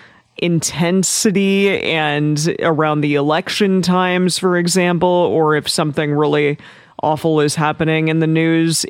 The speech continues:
it just can be really overwhelming at times, and it's good to take a moment and step away from that.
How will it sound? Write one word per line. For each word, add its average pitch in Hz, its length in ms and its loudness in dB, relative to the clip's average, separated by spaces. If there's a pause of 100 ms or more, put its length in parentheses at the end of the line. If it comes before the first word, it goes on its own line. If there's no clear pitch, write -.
it 135 180 -2
just 151 260 -2
can 180 140 2
be 170 120 2
really 147 320 0
overwhelming 139 720 -2
at 143 120 -6
times, 156 520 0
and 151 100 0
it's - 200 -6
good 139 360 -2
to 143 260 -4
take 143 280 -4
a 135 40 -4
moment 139 400 -4
and 139 140 -4
step - 260 -6
away 127 280 -4
from 135 260 -6
that. 131 320 -4